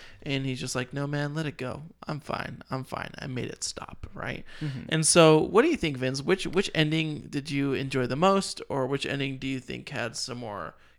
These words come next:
Speaker 1: curiosity for
Speaker 2: Yeah.
Speaker 1: ya?
Speaker 2: So I read that differently, that line where he's, where he's asking about the names. Um, y-, you're saying that the, he was looking,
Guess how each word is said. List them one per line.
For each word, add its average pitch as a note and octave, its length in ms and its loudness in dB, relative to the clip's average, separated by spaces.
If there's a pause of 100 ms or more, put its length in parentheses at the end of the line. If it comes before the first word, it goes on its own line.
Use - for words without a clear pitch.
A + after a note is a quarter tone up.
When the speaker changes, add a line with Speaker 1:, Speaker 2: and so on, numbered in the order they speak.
Speaker 1:
curiosity A2+ 520 0
for D3+ 60 0
Speaker 2:
Yeah. C3+ 180 2
Speaker 1:
ya? - 180 -6 (180)
Speaker 2:
So D3 680 0 (200)
I F3+ 140 2
read E3 340 4
that A#2+ 280 0
differently, F#2 580 -6
that F#2+ 260 -4
line F#2+ 360 -6
where G2+ 100 -4
he's, G2+ 240 -6
where B2 140 -4
he's G2+ 140 -4
asking G2+ 400 -4
about F#2 260 -8
the F#2 60 -8
names. F2+ 520 -8 (580)
Um, G#2+ 500 -2
y-, C#3+ 260 2
you're E3 160 2
saying C3+ 300 0
that A#2 140 -2
the, B2+ 160 0
he A#2 160 -4
was A#2+ 140 -6
looking, A2+ 440 -4